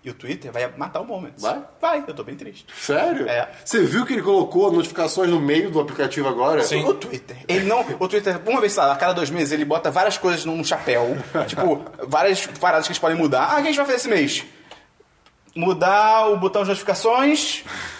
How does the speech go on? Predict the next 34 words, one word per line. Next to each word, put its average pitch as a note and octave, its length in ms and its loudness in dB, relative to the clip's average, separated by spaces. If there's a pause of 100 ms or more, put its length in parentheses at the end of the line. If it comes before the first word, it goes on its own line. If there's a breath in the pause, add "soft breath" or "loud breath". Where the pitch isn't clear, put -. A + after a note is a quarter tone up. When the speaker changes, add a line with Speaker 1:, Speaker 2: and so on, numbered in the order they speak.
(460 loud breath)
Speaker 1:
pro A4+ 180 4
meio. - 320 -4 (140)
E, - 40 -12
tipo, - 160 -10
foda-se. D3+ 440 0
É E3 160 6
assim - 180 0
que - 60 -2
eles A3 100 -4
decidem G#3 300 -4
as G3+ 80 -6
coisas, - 320 -4
cara. A#2 180 -12
O - 20 -10
Google E3 240 0
tem F3 120 -8
que E3+ 80 -14
comprar E3+ 220 -2
essa D#3 140 -8
merda A#2+ 280 -4
logo. - 280 -8 (500 loud breath)
Speaker 3:
O, D3+ 80 -4 (520)
Speaker 1:
Ou A#3 60 4
a G#4 80 2
gente, - 280 -6
sei - 120 -4
Speaker 3:
o - 40 -2
Speaker 1:
lá, C#5 60 -2
Speaker 3:
Switch, E4 180 -2
Speaker 1:
deve F#4+ 100 2
tá - 60 2
Speaker 3:
assim, C4+ 100 0
Speaker 1:
tão C#3+ 80 0
barato. A#2+ 380 0